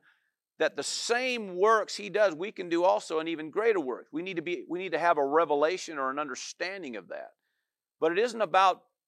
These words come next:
us seeking to do the works as much as it is about seeking to know his will.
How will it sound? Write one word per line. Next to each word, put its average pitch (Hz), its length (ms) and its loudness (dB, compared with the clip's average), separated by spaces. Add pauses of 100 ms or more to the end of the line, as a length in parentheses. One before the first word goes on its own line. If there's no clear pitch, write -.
us 175 180 2
seeking 190 800 -10
to 147 100 -12
do 170 680 -8 (180)
the 127 120 -4
works 143 840 0 (460)
as 120 140 -12
much 151 280 -2
as 127 140 -10
it 135 140 -4
is 139 240 -4
about 117 320 2
seeking 143 800 -12
to - 120 -16
know 120 320 -6
his 107 160 -8
will. 101 460 -10